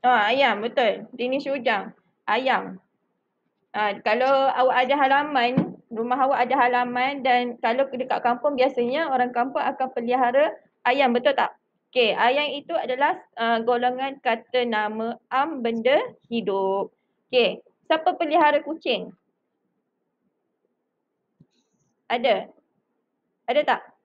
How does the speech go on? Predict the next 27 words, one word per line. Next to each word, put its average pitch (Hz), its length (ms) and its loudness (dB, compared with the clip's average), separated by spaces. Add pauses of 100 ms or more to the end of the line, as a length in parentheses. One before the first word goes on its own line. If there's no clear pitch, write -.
(1080)
Ada 254 240 0
se-, 311 240 -12
ah, 285 160 -6
siapa 320 320 -4
pelihara 254 480 0
kucing? 269 480 -8
Tak 214 160 -2
ada? 254 240 2 (1120)
Okey, 240 320 -2 (240)
kalau 254 240 0
kucing 349 400 -4
pun 415 160 -6
termasuk 302 400 -4
dalam 262 400 0
benda 254 240 0
yang 262 240 -4
hidup. 240 400 -2 (1600)
Oh, 254 240 2
kura-kura. 294 960 0
Munsif 339 480 -4
ada 359 160 0
kura-kura. 320 640 -2 (400)
Okey, 247 320 0
kura-kura 302 480 0
tergolong 262 480 0
juga 220 320 -2
dalam 240 400 0